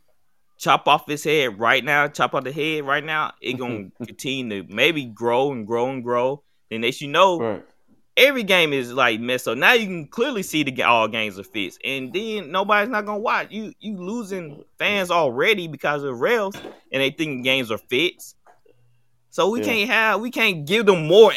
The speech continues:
Speaker 1: ammunition
Speaker 2: Yeah.
Speaker 1: to see, like, yeah, see what I'm saying? The games are fixed. We need to go end this right now. Nobody watch the N F L. Like, it's, it's pointless. We're wasting our time.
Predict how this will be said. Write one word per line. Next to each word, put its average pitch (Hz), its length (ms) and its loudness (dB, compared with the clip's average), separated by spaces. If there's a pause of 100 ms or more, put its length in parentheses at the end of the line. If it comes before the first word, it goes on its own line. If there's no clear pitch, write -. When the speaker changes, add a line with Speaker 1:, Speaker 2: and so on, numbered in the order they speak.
Speaker 1:
ammunition 185 800 2 (1300)
Speaker 2:
Yeah. - 120 -8
Speaker 1:
to 196 280 4
see, 208 320 -2
like, 131 200 4
yeah, 156 280 8
see 165 220 -6
what 185 160 8
I'm 196 80 6
saying? 226 240 -2
The 165 40 0
games 185 320 -2
are 190 40 -4
fixed. 214 380 -6
We 208 80 -6
need 196 140 -2
to 160 60 -2
go 170 180 -4
end 196 260 -4
this 185 100 -8
right 196 180 -4
now. 226 160 -6
Nobody 196 300 -4
watch 190 200 -8
the - 60 -14
N 196 80 -10
F 180 140 -10
L. 180 320 -6
Like, 127 200 -8 (120)
it's, 156 200 -10 (100)
it's 143 180 -16
pointless. 143 540 -6
We're 135 120 -12
wasting 180 260 -4
our 147 100 -4
time. 143 400 -6